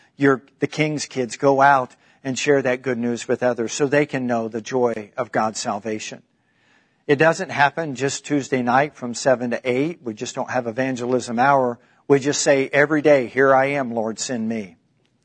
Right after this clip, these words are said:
So the other morning, Charlene and I were praying. We were praying.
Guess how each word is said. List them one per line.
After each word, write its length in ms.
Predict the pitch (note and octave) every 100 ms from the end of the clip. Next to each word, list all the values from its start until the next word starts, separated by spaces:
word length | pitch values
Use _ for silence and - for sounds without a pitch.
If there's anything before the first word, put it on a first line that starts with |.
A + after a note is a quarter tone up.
| _ _ _ _ _ _
So 360 | - F#3 C#3+ C#3+
the 180 | D3
other 160 | E3 D#3+
morning, 420 | C#3+ C#3+ C3+ B2
Charlene 460 | A2 C#3 C3 C3 C3
and 160 | B2+
I 100 | B2+
were 160 | B2 A#2+
praying. 560 | - D#3+ C3+ G2+ E2+ _ _ _ C#3+
We 80 |
were 80 | C3
praying. 540 | - B2+ A#2+ A2+ A#2+